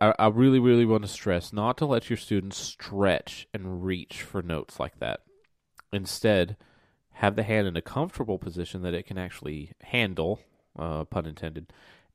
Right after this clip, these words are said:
and let the arm and the hand slide up and down the neck instead of making your fingers reach.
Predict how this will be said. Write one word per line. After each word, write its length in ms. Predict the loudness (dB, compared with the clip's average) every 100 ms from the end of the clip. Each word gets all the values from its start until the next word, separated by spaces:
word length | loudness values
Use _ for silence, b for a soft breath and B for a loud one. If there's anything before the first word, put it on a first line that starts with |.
| _
and 540 | -4 -2 -2 -6 -10 -18 _ _ _ _ _ _ -6
let 220 | -2 -2
the 80 | -4 -2
arm 300 | 0 0 0
and 120 | -4
the 60 | -6
hand 440 | -4 -4 -4 -8
slide 420 | -14 -6 0 0 0
up 120 | -4
and 100 | -4
down 180 | -4 -4
the 60 |
neck 260 | -4 -6 -6
instead 460 | -14 -10 -8 -8 -12 _ _ _ _ _
of 180 | -6 -4
making 280 | -6 -6 -8
your 100 | -10
fingers 320 | -10 -12 -12
reach. 240 | -14 -16